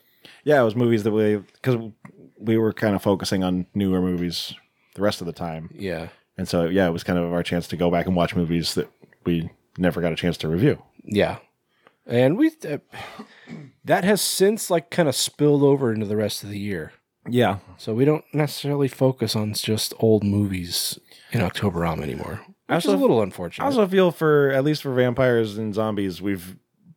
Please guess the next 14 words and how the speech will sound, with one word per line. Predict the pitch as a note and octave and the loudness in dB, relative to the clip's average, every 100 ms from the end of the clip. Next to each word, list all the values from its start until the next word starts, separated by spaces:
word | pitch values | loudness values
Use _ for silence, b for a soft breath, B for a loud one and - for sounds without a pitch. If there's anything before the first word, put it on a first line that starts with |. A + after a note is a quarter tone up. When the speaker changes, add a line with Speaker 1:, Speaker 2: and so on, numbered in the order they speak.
| - | -2
Speaker 1:
pretty | A#2+ | 0
much | A2 F2+ E2 | 0 -4 -2
done | G2+ F#2+ | -2 0
all | F2 | -4
the | F#2+ | -4
movies | F#2 F#2 | -4 -4
we | G2 | -2
<laughs> | G2 | 0
wanted | C#3 A#2 | 0 0
to | B2+ | -2
do. | A2+ C3+ C3+ - - | 0 0 -2 -6 -14
Speaker 2:
That's | - - | -8 -6
true. | - D2 C#2+ - b b _ _ b b b b b b | -4 -4 -6 -10 b b _ _ b b b b b b
Kinda | - F2 D#2+ D#2+ | -6 -4 -4 -6